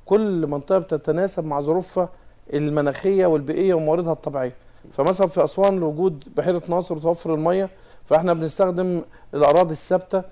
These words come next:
ونظم الري الثابتة، سواء كانت رش أو تنقيط أو غمر، وبنستخدم عملية التنمية الزراعية والثروة الحيوانية اللي هي قائمة على الأبقار والجاموس. لكن في مطروح بنستخدم على أنشطة حصاد مية المطر،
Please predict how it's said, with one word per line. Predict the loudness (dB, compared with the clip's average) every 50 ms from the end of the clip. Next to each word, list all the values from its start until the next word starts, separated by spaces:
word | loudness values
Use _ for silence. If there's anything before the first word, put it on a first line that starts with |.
| -18 -20 -20 _ -20 -10
ونظم | -2 2 2 4 4 4 2 0 0 0 0 0
الري | 2 4 4 4 4 4
الثابتة، | 2 0 -4 -4 -2 -4
سواء | -4 -2 -2 -2
كانت | 0 0 -2 0 0
رش | 0 0 0 -2 -4
أو | -4
تنقيط | -2 -4 -4 -4 -4 -2 0
أو | -2 0 2 2
غمر، | 2 2 0 -4 -12 -20 -20 -20 -20 -14 -8 -6
وبنستخدم | -4 -2 -2 -2 0 0 0 2 2 0 -2 -2 -4 -6 -8 -8
عملية | -4 -2 0 0 0 0 0 -2 -2 -2 -6
التنمية | -6 -2 -2 -2 0 0 -2 -2 0 -2
الزراعية | -2 -2 -4 -6 -4 -2 0 2 4 4 4 4 2 2 2 0 -2 -6 -18 -20 -16 -8
والثروة | -4 -4 -4 0 2 2 4 4 2
الحيوانية | 0 2 0 0 2 0 0 -2 -2 -2 -2
اللي | -2 -2 0 0
هي | 0 0
قائمة | 0 2 0 2 2 2 0
على | 2 2 2 0
الأبقار | -2 -4 -10 -4 2 4 6 6 6 4 0 -12 -20 -20 -20 -20 -12 -4
والجاموس. | 0 2 4 4 4 2 0 0 0 2 4 4 4 2 0 -2 -2 -2 -2 -2 -2 -4 -6 -12 -20 -20 -20 -20 -20 -16 -4 0
لكن | 2 2 2 0 -4
في | -4 -2
مطروح | -2 -2 0 0 0 0 0
بنستخدم | 0 -2 -6 -6 -2 0 0 0 0 0 0
على | 0 0 0
أنشطة | -2 -4 -6 -8 -8 -8 -10 -14
حصاد | -14 -12 -4 -2 -2 -2 0
مية | 0 -2 -2 -4
المطر، | -4 -4 -2 -4 -4 -6